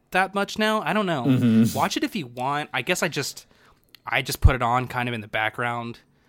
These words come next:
Speaker 2: Yeah, I still have yet to see the first Venom.
Speaker 1: Oh,
Speaker 2: I
Speaker 1: really?
Speaker 2: think I'm waiting for one of those, yeah, I'm just waiting for one of those nights where I'm just in the mood for, like, a
Speaker 1: <laughs>
Speaker 2: kind of, just one of those
Speaker 1: Yeah,
Speaker 2: type of
Speaker 1: exactly. You
Speaker 2: movies.
Speaker 1: really, yeah.
Speaker 2: But I'll just, I'll do a double feature of that and just have the T V on all
Speaker 1: That's what
Speaker 2: day.
Speaker 1: you'll have to do, unless you're a Venom fan or maybe, like, a huge Tom Hardy fan. Like, I don't,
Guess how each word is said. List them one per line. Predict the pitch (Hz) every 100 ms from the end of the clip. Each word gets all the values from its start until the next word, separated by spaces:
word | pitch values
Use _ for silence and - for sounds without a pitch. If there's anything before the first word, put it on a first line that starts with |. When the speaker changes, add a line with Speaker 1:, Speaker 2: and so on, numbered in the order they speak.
| _ _ _ _ _ -
Speaker 2:
Yeah, | 120 104 95 92
I | 123
still | 185 185
have | 190 120
yet | 104 -
to | 98
see | 104 90
the | 90
first | - 85 -
Venom. | 87 85
Speaker 1:
Oh, | 180
Speaker 2:
I |
Speaker 1:
really? | 127 127 -
Speaker 2:
think | 123
I'm | 135
waiting | 135 135 127
for | 117 117
one | 107 104
of | 92
those, | 95 90 85
yeah, | 85 92 90 90 -
I'm | 101
just | 117
waiting | 120 113
for | -
one | 98
of | 95
those | 90
nights | 92 90 -
where | 92
I'm | 87 90
just | 90
in | 98
the | 90
mood | 85 85 85
for, | -
like, | 85 82
a | 82 78
Speaker 1:
<laughs> | 87 -
Speaker 2:
kind | 87 -
of, |
just | 95 -
one | 117 107
of |
those | 87 82 160
Speaker 1:
Yeah, | 156 143
Speaker 2:
type | 131
of | 117
Speaker 1:
exactly. | 101 120 113 123
You | 131
Speaker 2:
movies. | 165
Speaker 1:
really, | 190 185 156 139 -
yeah. | 127 110
Speaker 2:
But | 107 110
I'll |
just, | 110 117 -
I'll | 127
do | 143
a | 127
double | 127 110 95
feature | 90 92 - 87
of | 82
that | 85 76 -
and | 85
just | 92 -
have | 90 76
the | -
T | - 87
V | 82
on | 82
all |
Speaker 1:
That's | 175 214 220
what |
Speaker 2:
day. | 220
Speaker 1:
you'll | 151
have | 143 135
to |
do, | 127 123
unless | 147 214 -
you're | 226
a | 165 123
Venom | 123 131 135 139
fan | 131 - - 110 120 139 143 151 -
or | 131
maybe, | 147 175 190
like, | 151
a | 117
huge | - 156 165 -
Tom | - 180 185
Hardy | 151 151 190 220
fan. | - 226 226 226 202
Like, | 131
I | 123
don't, | 160 160